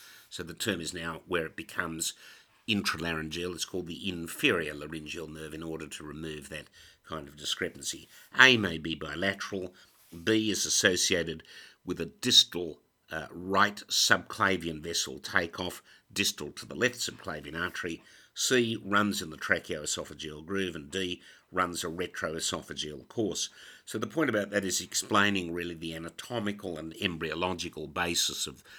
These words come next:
the recurrent laryngeal nerve. I think it's also something that we've considered. So it's not bilateral, so A is incorrect. Um, it is associated with a distal right subclavian vessel takeoff,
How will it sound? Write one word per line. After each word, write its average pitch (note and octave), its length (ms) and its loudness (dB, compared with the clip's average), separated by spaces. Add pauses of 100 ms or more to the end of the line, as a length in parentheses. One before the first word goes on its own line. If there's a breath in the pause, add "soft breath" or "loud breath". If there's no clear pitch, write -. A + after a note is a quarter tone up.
(160 loud breath)
the - 80 -14
recurrent D2 500 -6
laryngeal D2 460 -10
nerve. D#2 360 -8
I E2 80 -10
think F#2+ 200 -6
it's F2 160 -4
also F2+ 380 -6 (340 loud breath)
something E2+ 340 -6
that C2+ 140 -12
we've D#2+ 220 -12
considered. - 640 0 (220 loud breath)
So A#2+ 440 0
it's - 220 -8
not E3 280 -6
bilateral, E2 800 -6
so E2 380 -8
A G2+ 80 2
is D#2+ 240 -2
incorrect. D#2 640 -8 (760 loud breath)
Um, G2 360 2
it A#2+ 120 0
is D3+ 180 0
associated E2 720 -2
with D#2+ 120 -10
a D#2+ 60 -8
distal D#2+ 520 -6
right F2+ 360 0
subclavian D#2+ 800 -4
vessel E2 380 -6
takeoff, E2 760 -6